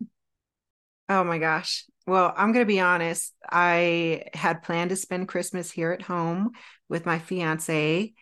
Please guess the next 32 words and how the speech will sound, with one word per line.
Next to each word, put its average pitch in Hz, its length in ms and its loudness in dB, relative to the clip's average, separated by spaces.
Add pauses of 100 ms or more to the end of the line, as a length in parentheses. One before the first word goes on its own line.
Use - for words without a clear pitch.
(480)
eating 180 320 2
brisket, 185 640 2 (140)
watching 165 380 0
Netflix, 185 440 -2
just 175 240 -4
like 175 160 -2
we 202 120 -2
did 156 200 2
on 156 120 0
Thanksgiving. 165 720 0
Nobody 165 360 4
else 214 180 2
around, 170 380 2
just 165 220 -4
us. 143 360 -2 (420)
We're 208 180 4
not, 220 380 6
you 202 100 2
know, 180 120 4
we, 180 380 -2
we 185 120 -2
set 202 260 2
up 208 160 2
the 190 80 0
decorations 170 680 -2
and 151 60 -4
everything, 147 360 -4
but 139 160 -4
we're 160 140 -2
not, 147 240 2
like, 135 240 -2 (680)
overwhelmed 165 840 4